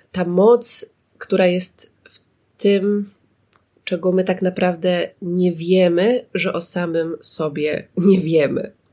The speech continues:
I co przez to rozumiem?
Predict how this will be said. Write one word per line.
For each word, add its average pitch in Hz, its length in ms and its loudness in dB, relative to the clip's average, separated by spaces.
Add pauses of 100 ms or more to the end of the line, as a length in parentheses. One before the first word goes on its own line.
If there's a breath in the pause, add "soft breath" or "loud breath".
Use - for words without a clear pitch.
(720 loud breath)
I 180 600 0 (880)
co 208 140 -4
przez 190 240 -4
to 180 120 -2
rozumiem? - 680 -2